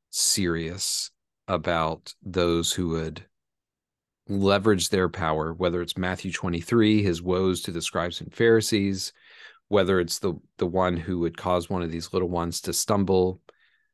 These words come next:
um, the millstone around the neck and cast into the sea. Like, he did not mince words when it came to the abuse of power. And he didn't start with Rome, which would have been the, the easy target here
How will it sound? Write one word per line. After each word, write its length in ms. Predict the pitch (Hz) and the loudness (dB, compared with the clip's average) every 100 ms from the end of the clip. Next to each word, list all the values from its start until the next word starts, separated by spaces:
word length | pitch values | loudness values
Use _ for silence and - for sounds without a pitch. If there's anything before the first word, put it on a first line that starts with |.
| _ _ _ | _ _ _
um, 600 | 107 87 82 78 78 90 _ | -2 0 0 -4 -10 -14 _
the 80 | 90 | -2
millstone 760 | 95 98 98 - 107 92 90 | 2 2 2 0 0 2 0
around 260 | 87 85 82 | 0 0 -2
the 100 | 78 | -4
neck 380 | 85 98 98 - | -2 0 -2 -6
and 200 | 80 - | -12 -10
cast 360 | - 90 - | -6 -4 -4
into 200 | 92 85 | -6 -6
the 100 | 82 | -6
sea. 540 | - - 110 92 90 85 - - _ _ | -4 2 4 4 0 -4 -16 -20 _ _
Like, 140 | 101 92 | -4 -2
he 160 | - | -2
did 260 | 98 95 85 | -2 -2 0
not 540 | 95 95 92 90 87 | 2 2 2 2 0
mince 360 | 107 87 80 - | -4 -8 -8 -6
words 680 | 80 80 90 104 - - - _ _ - | -6 -4 -6 -4 -2 -2 -6 _ _ -2
when 140 | 98 | 0
it 80 | 90 | 0
came 280 | - 87 80 | -2 -2 -2
to 100 | - | -4
the 140 | 78 | -8
abuse 360 | 80 78 78 - | -8 -6 -4 -4
of 180 | 80 - | -6 -6
power. 460 | 80 82 80 78 - - - - | -2 -2 -2 -6 -10 -20 -20 -2
And 100 | 113 | 2
he 140 | 107 | 2
didn't 320 | 113 143 165 143 | 4 2 4 2
start 340 | - 147 135 | 4 2 4
with 200 | 117 92 | 0 2
Rome, 520 | 90 110 139 - - - _ | 2 4 4 -2 -14 -20 _
which 200 | 110 107 | -2 2
would 120 | 120 101 | 2 2
have 80 | |
been 180 | 101 98 | 2 2
the, 220 | 95 92 - - | 0 -4 -8 -8
the 200 | 104 - | -8 -6
easy 420 | - 117 123 113 92 | 0 2 2 0 -2
target 500 | - 120 107 73 - | 2 2 2 -4 -8
here 440 | 90 64 64 | -6 -6 -8